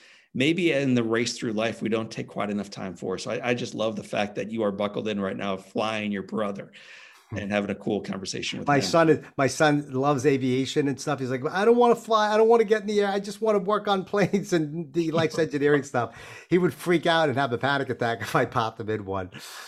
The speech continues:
Speaker 2: But he
Speaker 1: He'll
Speaker 2: would
Speaker 1: be
Speaker 2: be
Speaker 1: more
Speaker 2: next
Speaker 1: like
Speaker 2: to the
Speaker 1: your
Speaker 2: list.
Speaker 1: father. He'll be more like his grandfather, maybe a mechanic at J F K.
Speaker 2: Yes,
Speaker 1: What, what's
Speaker 2: sir.
Speaker 1: the best advice your dad, your mom, or anybody else ever gave you?
Speaker 2: So, uh, yeah, I mentioned it before, you know, I like do it right the first time. I don't do it at all, even put it in my academy ring.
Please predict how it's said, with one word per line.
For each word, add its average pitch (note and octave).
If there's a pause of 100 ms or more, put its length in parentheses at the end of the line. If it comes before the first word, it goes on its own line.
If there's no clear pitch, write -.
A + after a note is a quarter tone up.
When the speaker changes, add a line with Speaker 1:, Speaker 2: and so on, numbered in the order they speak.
(300)
Speaker 2:
But G#2+
he B2+
Speaker 1:
He'll D#3+
Speaker 2:
would C3
Speaker 1:
be A2+
Speaker 2:
be A#2+
Speaker 1:
more -
Speaker 2:
next A#2
Speaker 1:
like -
Speaker 2:
to C#3+
the G#2+
Speaker 1:
your G#2+
Speaker 2:
list. G2+
Speaker 1:
father. G2+ (140)
He'll D#3
be E3
more D3+
like C#3
his C3
grandfather, G#2+
maybe C#3
a C#3
mechanic G2
at F#2+
J -
F -
K. - (240)
Speaker 2:
Yes, A3+
Speaker 1:
What, A2
what's F2+
Speaker 2:
sir. -
Speaker 1:
the F#3
best E3
advice B2
your A#2+
dad, C#3
your C3+
mom, C#3+
or B2
anybody C#3+
else B2
ever G#2
gave G2+
you? - (760)
Speaker 2:
So, F3
uh, D#3 (100)
yeah, F3+
I C#3+
mentioned D3
it C#3
before, A2
you G#2
know, G#2+
I A#2
like D3
do D3
it C#3+
right B2+
the A2+
first C3
time. A#2+
I A#2
don't A#2
do A#2
it A2
at A2+
all, A2+
even A2
put A#2
it A2
in A2+
my G#2
academy G#2+
ring. G#2+